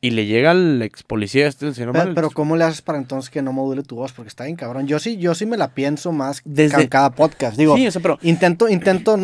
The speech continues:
Speaker 2: que no, pero pues quieras o no, digo aquí una pendejada y le va a llegar al, al güey
Speaker 1: Sí,
Speaker 2: que
Speaker 1: pero no dices, por ejemplo, de, "Ay, ojalá maten a todos los presidentes". O sea,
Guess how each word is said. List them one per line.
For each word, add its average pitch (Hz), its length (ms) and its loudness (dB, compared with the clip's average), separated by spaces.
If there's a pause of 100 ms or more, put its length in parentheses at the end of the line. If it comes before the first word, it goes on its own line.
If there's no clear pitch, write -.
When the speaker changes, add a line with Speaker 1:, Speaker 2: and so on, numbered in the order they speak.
Speaker 2:
que 165 140 2
no, 156 180 6
pero 165 220 2
pues 127 280 -6
quieras 139 300 2
o 151 80 2
no, 135 160 2
digo 139 140 4
aquí 135 160 0
una 143 100 2
pendejada 127 400 -2
y 127 60 -2
le 120 60 0
va 110 100 0
a - 20 -4
llegar 117 320 -8
al, 113 180 -10
al 110 220 -10
güey 117 160 -6
Speaker 1:
Sí, 269 140 4
Speaker 2:
que - 60 -4
Speaker 1:
pero 180 120 6
no 185 140 6
dices, 208 160 4
por 202 100 -4
ejemplo, 170 340 2
de, 135 520 4
"Ay, 180 240 2
ojalá 196 240 2
maten 233 220 -2
a 190 60 0
todos 208 140 0
los 202 140 0
presidentes". 151 840 0
O 139 60 -6
sea, 131 180 -2